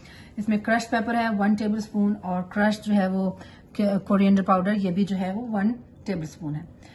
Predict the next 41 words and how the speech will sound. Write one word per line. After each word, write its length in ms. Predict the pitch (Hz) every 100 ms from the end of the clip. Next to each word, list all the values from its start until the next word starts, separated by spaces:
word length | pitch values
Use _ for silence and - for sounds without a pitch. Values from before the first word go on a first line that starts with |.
| - 233
इसमें 220 | 254 285
जो 80 | 294
मैंने 220 | 277 277
chicken 320 | 277 262 262
leg 160 | 247 247
quarters 440 | 240 240 240 240
लिए, 220 | 226 220
लिए 180 | 220 233
हैं, 200 | 240 240
उसको 220 | 220 -
मैंने 140 | 202 190
deep 320 | 170 208 -
cut 220 | 220 220
लगा 240 | 220 202 196
लिया 220 | 214 226
है 220 | 240 254 - - -
इनके 220 | 214 202
अंदर, 260 | 208 208 220
ताकि 280 | 220 190 196
इसके 180 | -
अंदर 120 | 190 185
मसाला 440 | 180 180 175 233 - - - 175
जल्द 240 | 190 165
हो 100 | 165
सके। 260 | 156 156 160 - - -
चलिए 240 | - 247 285
शुरू 200 | 277 269
करते 280 | 262 247 277
हैं 220 | 285 302
कि 100 | 269
इसके 300 | 240 - 233
marination 560 | 208 196 208 202 226
के 80 | 226
लिए 240 | 226 220 226
इसके 300 | 220 214 190
spices 420 | - 180 196 196
को 120 | 214
कैसे 280 | 196 185 262
इकट्ठा 360 | - 196 -
किया 180 | 165 160
जाएगा। 340 | 147 147 -